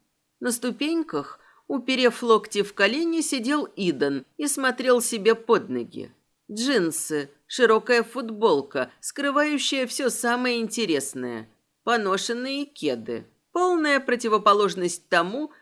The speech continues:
кто сидел в соседнем кресле. Иден нервно прокручивал в пальцах мобильный телефон, но, услышав, что подъехала машина, вздернул голову.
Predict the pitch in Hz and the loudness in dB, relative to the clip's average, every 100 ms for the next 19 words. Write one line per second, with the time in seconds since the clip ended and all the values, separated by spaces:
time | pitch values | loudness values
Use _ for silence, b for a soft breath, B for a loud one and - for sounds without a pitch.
0 | b - 285 254 247 277 269 233 240 240 | b -8 -6 -4 -4 -2 -2 0 0 0
1 | 226 190 214 208 196 147 110 - 110 101 | -4 -4 -6 -4 -4 -2 -4 -8 -14 -16
2 | - _ _ - 330 359 330 269 254 294 | -20 _ _ -8 -2 2 2 2 2 0
3 | 247 240 - 202 220 208 208 175 180 - | 2 0 2 0 2 -2 -2 -2 -2 0
4 | 311 330 - 294 262 254 226 247 233 233 | 0 0 -2 -4 -2 -2 -2 -2 -2 -4
5 | 233 226 233 - 127 117 - b - 269 | -4 -6 -6 -6 -6 -6 -14 b -6 -2
6 | 254 262 254 - 196 - 196 185 180 180 | -2 -2 -2 -2 -4 -2 -2 0 0 0
7 | 175 170 165 165 175 339 339 349 247 190 | 0 0 2 0 -2 -2 0 -2 -4 2
8 | 226 226 233 226 170 127 120 104 - | 2 2 0 0 0 0 -2 -8 -18